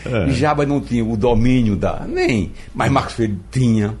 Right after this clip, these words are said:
Speaker 2: falava bem, tal, tal, e pouco aparecia Sérgio Murilo.
Speaker 1: Uhum.
Speaker 2: De repente, Jarbas, que começou a campanha com quarenta por cento, tava com vinte, vinte e dois, vinte e um, de ladeira abaixo,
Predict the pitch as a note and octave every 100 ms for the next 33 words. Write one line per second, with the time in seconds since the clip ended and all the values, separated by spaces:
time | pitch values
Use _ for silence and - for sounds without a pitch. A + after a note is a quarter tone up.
0 | - - - - - C#3+ G#2+ A#2+ G2 E2+
1 | G2+ A2 G#2 G2+ G2 A2 C3 E3 - E3+
2 | E3+ F3 E3+ - E3+ B2 - C3 - A2+
3 | C3 - B2+ F#2 F#2 - G#2 D#2+ E2+ F#3
4 | F3 E3+ D3+ D#3 C#3+ G#2 A2+ G2+ F#2+ A#2+
5 | - A2+ G#2 G2+ A2 G2 G2+ G2 A2+ G2+
6 | A2 A2+ - A#2 F#2+ A#2 - C3 C3 -
7 | G2 D#2+ D#2+ A#2 A2+ F#2+ G2+ G#2+ - G#2
8 | G2+ A2 - A2 G2+ A#2+ G#2+ C3 A#2 D#2+
9 | G#2+ - E3